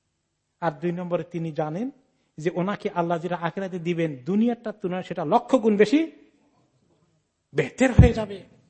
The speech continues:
এই হচ্ছে মোমেন। কাজে মোমেনের সবর যাবে না। আর দোয়া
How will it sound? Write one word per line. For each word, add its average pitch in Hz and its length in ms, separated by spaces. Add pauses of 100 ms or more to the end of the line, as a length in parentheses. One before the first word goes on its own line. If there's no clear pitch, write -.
(1700)
এই 220 160
হচ্ছে 214 340
মোমেন। 120 520 (1040)
কাজে 170 180
মোমেনের 202 300
সবর 233 400
যাবে 131 260
না। 104 180 (680)
আর 151 100
দোয়া 156 440